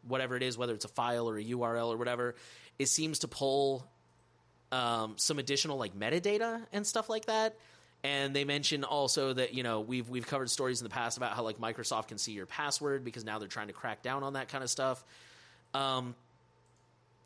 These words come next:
the short version is, I don't know of any technical documentation. I did do a quick Brave search, and, uh, admittedly, like, when I say quick, I mean, like, real quick. Like, I didn't even really click a lot of the links. I just kinda saw what some of the stuff that popped up was. It wasn't super helpful. I did wanna take this minute. The reason I wanted to address this question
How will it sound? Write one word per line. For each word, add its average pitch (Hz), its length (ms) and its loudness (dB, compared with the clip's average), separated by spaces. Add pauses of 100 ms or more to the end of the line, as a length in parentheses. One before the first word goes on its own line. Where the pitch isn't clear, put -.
(200)
the 151 160 0
short 226 260 4
version 190 240 4
is, 165 340 4
I 151 120 0
don't 170 180 2
know 127 140 2
of 131 80 0
any 151 120 0
technical 165 360 -4
documentation. 156 680 0
I 131 120 0
did 131 180 -2
do 143 140 2
a 127 40 0
quick 131 280 -4
Brave 120 240 0
search, 135 420 0
and, 113 300 -2
uh, 104 300 -2 (1000)
admittedly, 156 580 2
like, 139 180 0
when 139 120 0
I 156 60 0
say 143 160 2
quick, 123 280 -2
I 127 80 0
mean, 127 140 -4
like, 110 160 -4
real 113 180 2
quick. 98 260 -4
Like, 107 140 -2
I 117 100 0
didn't 123 160 -2
even 113 140 -6
really 113 220 -2
click - 220 -6
a 117 40 -6
lot 107 160 2
of 101 80 -8
the 95 60 -8
links. 107 400 -6
I 101 80 -2
just 101 180 -4
kinda 113 140 -4
saw 104 300 2
what 104 260 -2
some 104 180 -2
of 101 60 -8
the 95 40 -6
stuff 95 240 -2
that 90 100 -12
popped 92 260 -4
up 98 160 -6
was. 123 320 0
It 123 140 -2
wasn't 143 340 -2
super 117 440 0
helpful. 185 600 -8
I 135 60 0
did 156 180 2
wanna 170 200 2
take 202 280 0
this 135 180 0
minute. 110 280 0
The 123 80 0
reason 151 220 2
I 139 40 2
wanted 139 200 0
to 123 80 2
address 127 300 0
this 110 160 0
question 104 540 -4